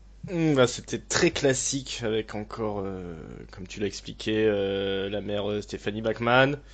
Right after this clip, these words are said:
euh, au milieu du ring avec, euh, Mick Foley. Alors, on, pour une fois, on a un nouveau qui arrive, c'est-à-dire, euh, ce bon vieux Samoa Joe. Euh, maintenant, si c'est pour le voir débarquer en costard et être la salope de Triple H, euh, ça démarre mal.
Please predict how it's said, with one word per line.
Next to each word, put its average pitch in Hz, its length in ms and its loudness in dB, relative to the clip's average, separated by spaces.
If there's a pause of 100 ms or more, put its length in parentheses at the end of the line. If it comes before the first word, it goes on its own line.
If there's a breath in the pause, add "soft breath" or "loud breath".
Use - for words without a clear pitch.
(680 loud breath)
euh, 123 280 12
au 127 40 12
milieu 131 240 6
du 127 140 6
ring 143 380 8
avec, 120 380 6
euh, 113 480 4
Mick 113 180 -8
Foley. 127 580 0
Alors, 110 320 4
on, 117 100 -4
pour 175 240 6
une 185 100 6
fois, 175 320 10
on 143 160 8
a 120 840 6
un 123 100 2
nouveau 143 340 2
qui 143 140 0
arrive, 135 320 6
c'est-à-dire, 113 440 -2
euh, 107 200 0
ce - 160 -8
bon 107 140 -6
vieux 113 160 -4
Samoa 110 380 0
Joe. 170 280 4 (840 loud breath)
Euh, 110 640 6
maintenant, 110 220 0
si - 160 -2
c'est 131 120 0
pour 131 140 -2
le 117 60 -4
voir 127 140 6
débarquer 120 400 4
en 123 80 4
costard 131 520 6
et 113 80 6
être 110 120 0
la 107 100 -2
salope 113 340 -4
de 104 460 -2
Triple 110 340 -6
H, 127 300 -4
euh, - 680 -8 (240)
ça - 320 -4
démarre 127 300 10
mal. 113 260 6